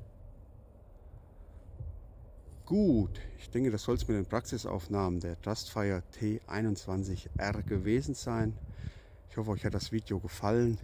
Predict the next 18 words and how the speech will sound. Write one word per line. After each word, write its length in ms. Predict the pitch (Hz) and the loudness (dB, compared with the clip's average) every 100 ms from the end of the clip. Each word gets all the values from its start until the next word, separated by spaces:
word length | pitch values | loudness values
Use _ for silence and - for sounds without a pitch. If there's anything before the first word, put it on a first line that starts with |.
| - - - - - - - - - - | -8 -12 -14 -16 -16 -14 -14 -14 -12 -4
Wenn 200 | 95 95 | 0 2
ja, 200 | 95 101 | 4 4
lasst 280 | 98 - | 2 0
mir 60 | 98 | -2
doch 140 | 90 | -2
bitte 260 | - 104 95 | -2 -2 0
einen 120 | 87 | -2
Daumen 260 | 95 98 95 | 0 2 2
nach 180 | 90 180 | 2 4
oben 300 | 160 139 113 | 4 4 2
da. 300 | 113 101 92 - - - - | 2 2 0 -8 -16 -12 -2
Abonniert 320 | 110 110 113 | 4 4 4
doch 100 | 92 | 4
meinen 180 | 92 87 | 2 2
Kanal, 540 | - 85 90 98 95 | -2 0 2 4 4
unterstützt 580 | 87 87 - 123 - - | 2 0 -2 -4 -2 -2
mich 160 | 90 | -2
etwas. 500 | 110 - 92 85 - | -2 -4 -2 -2 -4